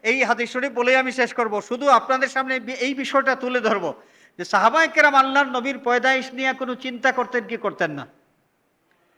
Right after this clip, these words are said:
এই হাদিস শরীফ তি-, জামিউ তিরমিজি, তিরমিজি শরীফের মধ্যে এসেছে।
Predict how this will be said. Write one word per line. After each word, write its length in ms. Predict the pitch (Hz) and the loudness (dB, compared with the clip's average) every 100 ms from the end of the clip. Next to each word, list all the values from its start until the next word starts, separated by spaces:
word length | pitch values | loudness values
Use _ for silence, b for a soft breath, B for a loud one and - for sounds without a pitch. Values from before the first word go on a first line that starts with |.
| _ _ _ _ _ _ | _ _ _ _ _ _
এই 140 | 202 247 | 6 8
হাদিস 300 | 233 247 240 | 8 4 0
শরীফ 260 | 262 294 - | 2 2 -2
তি-, 220 | 262 254 | -6 -4
জামিউ 360 | 190 233 285 285 277 | 0 0 2 -2 -4
তিরমিজি, 500 | 311 277 247 185 135 - _ _ _ _ _ - | -6 -4 -6 -6 -10 -14 _ _ _ _ _ -4
তিরমিজি 420 | 277 285 302 269 | -2 -2 -4 -2
শরীফের 360 | 285 285 277 269 | -2 0 2 0
মধ্যে 220 | 262 254 | 2 2
এসেছে। 400 | 190 220 - | 2 -4 -6